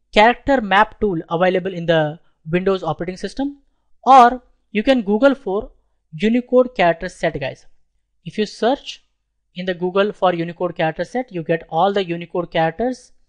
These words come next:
and their Unicode value, guys. You can see that if I select a character here,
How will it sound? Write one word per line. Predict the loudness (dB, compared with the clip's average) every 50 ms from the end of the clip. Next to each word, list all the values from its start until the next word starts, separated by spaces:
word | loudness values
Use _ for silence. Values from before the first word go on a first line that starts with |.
| _ -20 -20 -20 _ -4
and | 0 0 2 2 0 -2 -6 -10 _ _ _ _ _ _ -4
their | 0 0 2 2 0
Unicode | -2 -6 -6 -6 -8 -8 _ -6 -4 -4 -4 -2
value, | 0 0 0 0 -2 -6
guys. | -8 -12 -16 -18 -20 -20 -20 _ _ _ _ _ _ _ _
You | -2 2
can | 2 2 2
see | 2 0
that | 0 0
if | 0 0
I | -2
select | 0 2 2 2 2 0
a | -2 -2
character | 0 2 2 2 2 0 -2
here, | -2 -2 -2 -2 -2 -4 -8